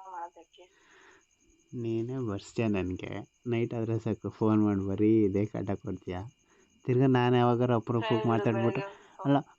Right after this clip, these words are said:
Speaker 2: ಅಪರೂಪಕ್ಕೆ ಮಾತಾಡ್ಬಿಟ್ರೆ ಯಾಕೆ ಹಿಂಗ್ ಮಾಡ್ತೀಯ ಅಂತೀಯ. ಇಷ್ಟ್ ಮೂಡ್ ಬರ್ತಿರ್ತೀಯ, ಒಂದೇ
Speaker 1: ಹ್ಮ್.
Speaker 2: ಒಂದ್ಸಲ ಏನಾರ ಅವಕಾಶ ಮಾಡ್ಕೊಟ್ಟಿದ್ಯಾ ಒಂಚೂರು ಮಜಾ ಮಾಡೋಣ ಅಂತ?
Speaker 1: ಹ್ಮ್, ಮಜಾ ಮಾಡಕ್ಕೆ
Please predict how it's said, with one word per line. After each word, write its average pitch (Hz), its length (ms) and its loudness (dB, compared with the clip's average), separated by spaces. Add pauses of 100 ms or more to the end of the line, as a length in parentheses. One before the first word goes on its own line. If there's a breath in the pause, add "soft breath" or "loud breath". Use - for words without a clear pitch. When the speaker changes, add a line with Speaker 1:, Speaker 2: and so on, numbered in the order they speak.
(140)
Speaker 2:
ಅಪರೂಪಕ್ಕೆ 139 500 2
ಮಾತಾಡ್ಬಿಟ್ರೆ 123 600 0 (300)
ಯಾಕೆ 120 240 0
ಹಿಂಗ್ 120 180 -2
ಮಾಡ್ತೀಯ 107 360 -4
ಅಂತೀಯ. 98 320 -8 (520 soft breath)
ಇಷ್ಟ್ 135 260 -2
ಮೂಡ್ 139 260 4
ಬರ್ತಿರ್ತೀಯ, 113 560 -2
ಒಂದೇ 110 300 2
Speaker 1:
ಹ್ಮ್. 139 60 6
Speaker 2:
ಒಂದ್ಸಲ 120 420 2
ಏನಾರ 104 320 0
ಅವಕಾಶ 110 360 -2 (120)
ಮಾಡ್ಕೊಟ್ಟಿದ್ಯಾ 101 720 -4
ಒಂಚೂರು 98 380 -4
ಮಜಾ 92 340 -2
ಮಾಡೋಣ 92 420 -6
ಅಂತ? 87 240 -6 (4000)
Speaker 1:
ಹ್ಮ್, 240 160 -18 (260)
ಮಜಾ 220 320 -6
ಮಾಡಕ್ಕೆ 269 440 -8